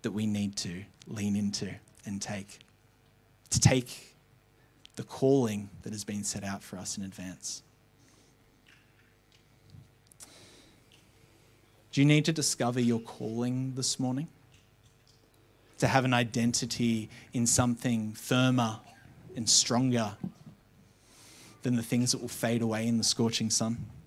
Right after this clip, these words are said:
Do you need to get maybe back on the path to following Jesus?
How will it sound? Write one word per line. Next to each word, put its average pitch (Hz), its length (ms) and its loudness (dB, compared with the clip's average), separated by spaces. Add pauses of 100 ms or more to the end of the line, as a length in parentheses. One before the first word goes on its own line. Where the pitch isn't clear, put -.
(280)
Do 147 80 6
you 143 40 10
need 160 180 6
to 160 80 4
get 147 340 2
maybe 123 240 2
back 131 340 2
on 117 100 0
the 113 60 0
path 101 440 -10
to - 80 -10
following 107 360 -2
Jesus? 98 600 -4